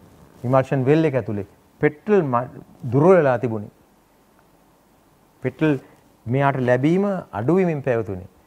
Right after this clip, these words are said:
දැන් මොකක්ද උනේ? දැන් අතිරේක ලයින් එකකින් පෙට්‍රල් එනවා. ඒ කියන්නේ මෙයාගේ ඇතුළත පෙට්‍රල් මට්ටම හොඳ තත්ත්වයකට පත් වෙනවා. එහෙමනම්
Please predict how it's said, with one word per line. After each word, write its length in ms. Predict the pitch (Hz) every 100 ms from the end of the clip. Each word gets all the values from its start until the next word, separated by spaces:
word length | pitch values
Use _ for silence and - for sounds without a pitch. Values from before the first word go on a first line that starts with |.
| _ -
දැන් 180 | 131 214
මොකක්ද 320 | 233 156 123
උනේ? 220 | 104 92 _ _ _ - _
දැන් 320 | 120 143 143 135 - - - - _ _ _ _ _ _ - - _ _ _ _ _ _ 123
අතිරේක 360 | - 196 190
ලයින් 320 | 160 135 131
එකකින් 280 | 127 123 131
පෙට්‍රල් 360 | 120 110 110 101
එනවා. 200 | 95 - -
ඒ 140 | 143
කියන්නේ 260 | 151 147 135
මෙයාගේ 540 | 135 143 147 139 135 - - - - - -
ඇතුළත 380 | 120 165 156 151
පෙට්‍රල් 360 | - 147 - 160
මට්ටම 400 | 135 120 131 123 117 _ _ _ _ _ - _ _ _ _ _ _ _ _ _ _ _ _ _ _ _ _ _ _ _ -
හොඳ 140 | 143
තත්ත්වයකට 440 | 139 135 135 123 113
පත් 200 | 104 104
වෙනවා. 200 | 92 - - - -
එහෙමනම් 460 | 135 139 135 131